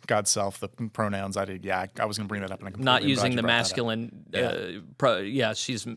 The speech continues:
Speaker 2: uh, misgendering God,
Speaker 1: Yeah.
Speaker 2: who has told us. Anyway, yeah, that's, it's,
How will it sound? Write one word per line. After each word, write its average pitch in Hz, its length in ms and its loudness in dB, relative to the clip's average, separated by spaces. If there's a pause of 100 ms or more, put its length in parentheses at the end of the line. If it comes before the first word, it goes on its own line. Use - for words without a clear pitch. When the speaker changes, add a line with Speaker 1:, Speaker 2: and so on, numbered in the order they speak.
Speaker 2:
uh, 107 220 -2
misgendering 117 800 -6
God, 98 420 -8
Speaker 1:
Yeah. 82 180 -10 (220)
Speaker 2:
who 110 120 -6
has 101 360 -8
told 113 260 -8
us. 110 140 -10 (420)
Anyway, 120 400 4
yeah, 117 200 4
that's, 123 260 -4
it's, - 280 -6